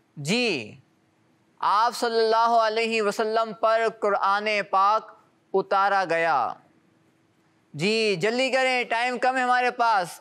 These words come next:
चलिए, काउंटडाउन शुरू करते हैं। टेन, नाइन, आप सल्लल्लाहु अलैहि वसल्लम पर कुरान पाक उतारा गया। सेवन, सिक्स,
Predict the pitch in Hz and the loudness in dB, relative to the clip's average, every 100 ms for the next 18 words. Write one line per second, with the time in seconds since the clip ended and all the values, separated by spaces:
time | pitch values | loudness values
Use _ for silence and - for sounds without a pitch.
0 | _ _ _ 196 214 202 214 240 254 247 | _ _ _ -2 -2 0 0 2 0 0
1 | 254 262 262 240 262 262 262 254 262 269 | 0 2 0 0 0 0 -2 -2 0 2
2 | 277 277 269 254 233 202 165 127 110 - | 2 2 2 2 2 0 -2 -6 -12 -16
3 | - - - - - - 156 170 202 233 | -20 -20 -20 -20 -18 -16 -10 -4 0 0
4 | 254 254 262 254 247 233 208 160 127 - | 2 2 0 0 0 0 -2 -4 -6 -2
5 | 190 240 262 254 262 254 247 247 254 254 | 0 2 0 0 0 0 2 2 2 4
6 | 240 233 247 240 226 240 240 247 240 - | 2 2 0 0 -2 -2 0 -2 -2 0
7 | 247 254 247 - 214 - 214 233 233 233 | 2 2 0 0 0 2 0 0 -2 0
8 | 220 233 220 220 220 220 208 202 190 165 | 2 2 2 0 0 0 0 0 2 2
9 | 160 - 226 240 254 262 262 254 226 170 | 0 -2 -2 0 0 0 0 0 0 -4
10 | 135 113 113 - _ _ _ - - - | -8 -12 -18 -20 _ _ _ -20 -20 -20
11 | - _ - - 240 262 262 247 | -20 _ -20 -6 -2 0 -2 -4